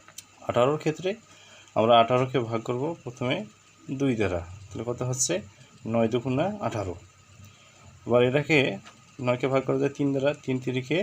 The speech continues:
নয়। তাহলে আঠারো সমান আমরা পাবো দুই গুণন তিন গুণন তিন। তো এইখান থেকে আবার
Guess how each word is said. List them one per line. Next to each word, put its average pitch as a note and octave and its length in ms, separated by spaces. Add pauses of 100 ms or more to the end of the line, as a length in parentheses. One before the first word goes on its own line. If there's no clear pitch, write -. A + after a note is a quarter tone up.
(320)
নয়। F#2+ 180 (1300)
তাহলে C3+ 300 (140)
আঠারো D3 260
সমান D#3+ 260
আমরা C3+ 180
পাবো C3+ 220 (200)
দুই C3 220
গুণন C3 260 (200)
তিন A#2+ 220
গুণন A#2 260 (120)
তিন। G#2 160 (880)
তো - 120
এইখান C#3+ 280
থেকে F3+ 220
আবার F3+ 140